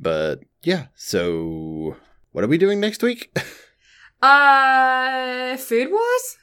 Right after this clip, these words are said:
Speaker 1: Is it Food Wars next week?
Speaker 2: It is Food Wars next week.
Speaker 1: Oh, look at us. So, I hope y'all are absolutely ready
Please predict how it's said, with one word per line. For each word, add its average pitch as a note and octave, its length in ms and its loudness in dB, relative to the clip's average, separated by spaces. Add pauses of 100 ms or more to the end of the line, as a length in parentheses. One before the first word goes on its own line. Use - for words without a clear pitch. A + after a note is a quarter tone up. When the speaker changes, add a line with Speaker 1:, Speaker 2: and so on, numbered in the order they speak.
Speaker 1:
Is C3 260 -4
it F3+ 220 -2 (200)
Food F3+ 320 -2
Wars G#3+ 320 -4
next G#3+ 260 -8
week? B3+ 340 -10
Speaker 2:
It B3+ 140 2
is F#4 220 0
Food G#3+ 220 -4
Wars F#3+ 240 -12
next - 260 -18
week. - 320 -18 (540)
Speaker 1:
Oh, E4+ 460 -4
look D#4+ 200 -4
at C4+ 80 -6
us. C#3+ 480 -4 (140)
So, E2 500 -4 (160)
I F2 300 -4
hope G3 480 0
y'all A#2 600 0
are E2+ 540 -6
absolutely B2+ 640 -2
ready F2 500 -2